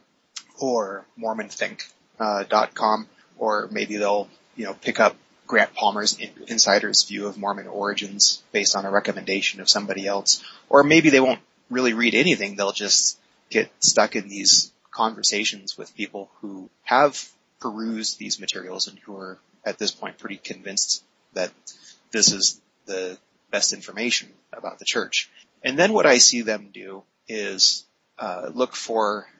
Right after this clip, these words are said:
the opposite, look for something that will defend the church. Um, and rightly so. I mean, you have this knee-jerk response, uh, that this is anti-Mormon. Um, and so they jump from that into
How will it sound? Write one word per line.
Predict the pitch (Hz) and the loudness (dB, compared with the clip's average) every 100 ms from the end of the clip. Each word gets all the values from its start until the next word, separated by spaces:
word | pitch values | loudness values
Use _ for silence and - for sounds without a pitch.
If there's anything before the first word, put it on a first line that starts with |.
| _ - | _ -8
the | 110 | 2
opposite, | 117 - 101 - 104 - | 4 4 2 2 0 -8
look | 110 - | -8 -4
for | 110 | 0
something | 107 101 104 | 0 -2 -4
that | 98 - | -6 -6
will | |
defend | - 101 107 110 | -10 -4 -2 -2
the | 127 | -6
church. | - 147 - - - _ _ - | -8 -8 -6 -10 -12 _ _ -6
Um, | 104 98 90 - | -4 -4 -6 -8
and | 131 | 4
rightly | 185 170 113 | 6 6 4
so. | - 156 107 | 6 6 4
I | 107 | -2
mean, | 107 | -8
you | 104 120 | -8 -4
have | 120 | -4
this | 107 - - _ 117 | -2 -6 -8 _ -8
knee-jerk | 120 120 110 - _ | -6 -4 -6 -6 _
response, | 104 - 165 143 101 - - - _ _ | -2 2 4 4 2 2 2 0 _ _
uh, | 104 98 98 - _ _ | -10 -8 -10 -14 _ _
that | 107 104 - | 0 0 0
this | 123 139 | 0 2
is | - | 0
anti-Mormon. | 110 110 113 101 101 101 107 123 _ _ _ | -2 -4 -4 -6 -6 -12 -12 -14 _ _ _
Um, | 107 98 90 87 87 - | -12 -10 -12 -14 -20 -10
and | 101 | -2
so | - 104 | -2 -2
they | 98 98 - _ - | -6 -6 -10 _ -2
jump | 123 120 - | 0 0 -2
from | 104 98 | -10 0
that | 113 107 - | 2 2 -2
into | 101 98 - 98 95 | -12 -8 -6 -6 -10